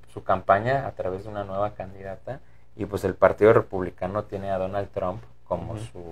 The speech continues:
Speaker 1: su, su, su candidato. Y en este discurso en donde Trump está, ha dicho hace unos pocos días que en México gobierna el crimen organizado y que ellos pueden quitar a un presidente, que son declaraciones muy, muy fuertes, y a los pocos días ves,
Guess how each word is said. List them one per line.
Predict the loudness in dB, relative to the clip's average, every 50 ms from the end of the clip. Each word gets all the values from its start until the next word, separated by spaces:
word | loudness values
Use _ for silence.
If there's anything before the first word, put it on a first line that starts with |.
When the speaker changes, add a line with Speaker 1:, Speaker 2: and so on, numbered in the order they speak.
| -14 -14 -16 -18 -20 -18
Speaker 1:
su, | -16
su, | -16 -16 -16 -18 -20 -20 -20 -20 -20 -20 -20 -20 -20 -20 -18 -16 -16
su | -14
candidato. | -10 -10 -8 -2 4 6 6 6 6 2 -18 -20 -20 -20 -20 -20 -20 -20 -12 -6
Y | -4
en | -2 -2
este | -2 0 2 2
discurso | 2 4 4 4 2 2 4 2
en | 0
donde | 0 0 0 0 -2 -2
Trump | -2 2 4 4 4 2 0
está, | -6 -2 0 0 0 0 -2 -2
ha | -2 -2
dicho | -2 -2 -6 -4 0 2
hace | 2 2 2 -2
unos | -6 -6 -6
pocos | -6 -6 -8 -6 -4 -4 -4
días | -4 -4 -6 -8
que | -10 -12 -10 -10 -8
en | -8 -6
México | -6 -6 -6 -8 -10 -8 -4 -4 -4 -4 -4 0
gobierna | 4 4 6 6 6 4 2 -2
el | -8
crimen | -6 -8 -6 -4
organizado | -4 -4 -4 -6 -8 -10 -4 2 4 4 4 4 2
y | -2
que | -8 -8
ellos | -8 -8 -8
pueden | -8 -10 -10 -10
quitar | -10 -10 -8 -6 -6
a |
un | -6 -8
presidente, | -10 -12 -14 -14 -12 -12 -10 -10 -10 -10 -12 -16 -18 -18 -20 -20 -20 -20 -20 -16 -12
que | -12 -8
son | -4 -2
declaraciones | -2 0 2 4 2 2 2 0 -2 -2 -2
muy, | -2 -4 -4 -4
muy | -2 -4 -2
fuertes, | 0 2 2 2 2 0 -6 -8 -8 -10 -16 -20 -20 -20 -20 -20 -12 -4
y | -2 0
a | 0
los | 0 -2 -2
pocos | -2 -2 0 2 2 2
días | 4 4 2 4
ves, | 6 6 6 4 2 -8